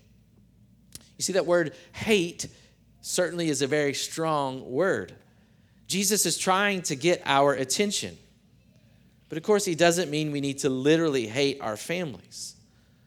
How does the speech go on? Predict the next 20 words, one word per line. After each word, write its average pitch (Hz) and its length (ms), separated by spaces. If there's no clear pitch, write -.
In - 100
fact, 135 260
it's 131 120
a 131 60
Hebrew 160 400
expression 156 580
that 127 160
means 143 340
to 156 120
love 156 320
something 156 480
less 165 560
or 165 160
to 165 160
give 160 240
your 175 120
devotion 165 500
to - 100
something 160 540
else. - 580